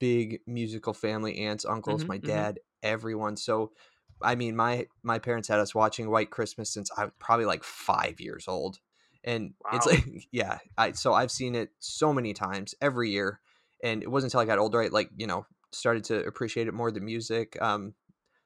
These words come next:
Speaker 1: timeless, classic, always watch it around Christmas, and yeah, I don't know. I love it. Bing Crosby and Danny Kaye. I mean, come on.
Speaker 2: Wow. It's a classic.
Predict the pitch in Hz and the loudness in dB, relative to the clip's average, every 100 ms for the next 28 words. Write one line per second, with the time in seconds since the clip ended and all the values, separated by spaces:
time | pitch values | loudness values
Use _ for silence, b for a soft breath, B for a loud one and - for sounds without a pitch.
0 | _ _ - 131 131 131 127 120 - - | _ _ 2 4 4 4 2 0 -4 2
1 | 120 120 - 123 117 - - - - _ | 4 4 2 2 2 0 -14 -20 -20 _
2 | - 113 123 117 117 117 120 120 117 110 | 0 2 2 4 2 2 0 0 0 0
3 | 117 113 117 113 - - - 117 101 113 | -2 -2 -2 -2 -2 -4 -6 -6 -6 -8
4 | - - _ _ _ _ _ _ _ _ | -10 -12 _ _ _ _ _ _ _ _
5 | 113 113 101 120 113 95 - - 117 127 | 2 4 4 2 0 -2 -2 0 4 4
6 | 107 - 117 113 117 117 110 113 110 110 | 4 -2 -6 2 4 4 0 -6 -2 -2
7 | 113 104 117 110 101 - 113 113 110 113 | -2 -4 -2 -2 -2 -10 -12 -8 -8 -10
8 | _ _ _ - 120 117 117 104 - - | _ _ _ -6 -4 0 -2 -4 -8 -10
9 | 120 117 104 - _ _ _ _ _ - | -6 -6 -8 -18 _ _ _ _ _ -12
10 | 135 139 156 - - | 0 4 4 2 -10